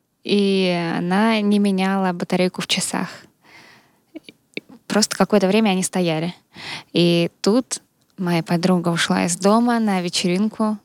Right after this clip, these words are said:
э, ночью, вернулась оттуда, посмотрела на часы, а они идут. И не просто идут, а они идут и показывают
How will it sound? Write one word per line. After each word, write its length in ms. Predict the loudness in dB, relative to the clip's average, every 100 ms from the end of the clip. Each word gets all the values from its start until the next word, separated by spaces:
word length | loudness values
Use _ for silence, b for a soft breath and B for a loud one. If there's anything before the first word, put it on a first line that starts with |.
| _
э, 200 | -6 -4
ночью, 560 | 0 0 0 2 2 0 -4 B B B B B 0
вернулась 680 | 4 4 4 0 0 -2 -2
оттуда, 480 | -2 -2 0 0 -2 -6 _ _ _ _ _ _ _ _
посмотрела 520 | 0 2 0 2 2
на 140 | 2
часы, 480 | 0 -2 -2 0 0 -4 _ _
а 100 | 0
они 240 | 2 4 2
идут. 320 | 0 -6 -10 _ _ _ _ B B B B 0
И 140 | 4
не 120 | 4
просто 420 | 4 2 4 2 2
идут, 260 | 0 -4 _ b b -4
а 140 | 0
они 320 | 2 2 2
идут 300 | 2 2 0
и 80 | 0
показывают 720 | -2 0 0 0 -2 -4 -6